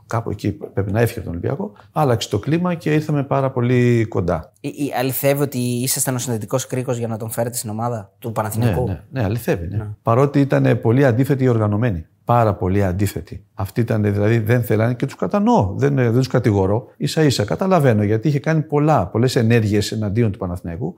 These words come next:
Speaker 1: Η οικογένεια Γιαννακόπουλου το σκεφτότανε. Το σκεφτόταν όμως και αυτός. Και αυτός δυσκολευόταν να πάρει την απόφαση και να πει: «Έρχομαι στον Παναθηναϊκό». Και τελικά και οι δύο πλευρές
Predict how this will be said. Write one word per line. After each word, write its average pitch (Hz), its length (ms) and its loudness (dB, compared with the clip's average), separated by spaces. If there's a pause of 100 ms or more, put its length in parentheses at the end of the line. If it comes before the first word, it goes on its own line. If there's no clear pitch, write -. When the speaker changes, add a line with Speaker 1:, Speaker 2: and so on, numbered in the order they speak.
(100)
Speaker 1:
Η 131 180 2
οικογένεια 135 420 2
Γιαννακόπουλου 113 840 0
το 120 100 -2
σκεφτότανε. 180 800 -2
Το 139 100 0
σκεφτόταν 175 380 0
όμως 185 120 2
και - 60 2
αυτός. - 580 2 (140)
Και - 120 -4
αυτός 160 280 0
δυσκολευόταν 107 720 2
να 92 100 -2
πάρει 104 200 0
την 98 140 -6
απόφαση 95 440 -4
και 98 100 -6
να 92 140 -4
πει: 104 160 0
«Έρχομαι 98 300 -2
στον 87 120 -6
Παναθηναϊκό». 82 720 -10
Και - 120 -8
τελικά 139 380 0
και 196 180 2
οι 165 40 6
δύο 160 260 4
πλευρές 110 760 0